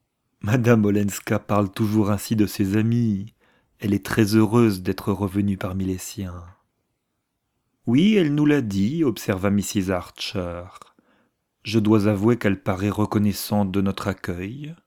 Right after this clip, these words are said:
J'espère qu'elle vous a plu, maman. » Missus Archer serra les lèvres. « Elle fait certainement tout ce qu'elle peut pour être aimable et se rendre agréable, même quand elle vient voir une vieille dame. » «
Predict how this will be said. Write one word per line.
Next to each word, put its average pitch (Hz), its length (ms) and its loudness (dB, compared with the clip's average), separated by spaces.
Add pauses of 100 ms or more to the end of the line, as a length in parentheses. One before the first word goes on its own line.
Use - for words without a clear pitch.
(1400)
J'espère 98 600 -4
qu'elle 98 160 -2
vous 95 220 -2
a 107 80 2
plu, 175 240 -2
maman. » 92 580 -4 (1160)
Missus 135 400 -2
Archer 147 480 -4
serra 101 360 -2
les 98 140 2
lèvres. « 92 720 -4 (880)
Elle 101 140 -4
fait - 220 -4
certainement 104 640 0
tout 104 120 -2
ce 101 140 -2
qu'elle 98 280 -2
peut 104 200 0
pour 98 220 0
être - 220 -6
aimable 104 520 -2
et 95 40 -4
se - 180 -8
rendre 95 300 -2
agréable, 98 1040 -6 (540)
même 104 480 0
quand 101 240 -4
elle 98 100 0
vient 98 160 0
voir 98 240 0
une 101 140 -2
vieille 98 300 -2
dame. » « 95 520 -10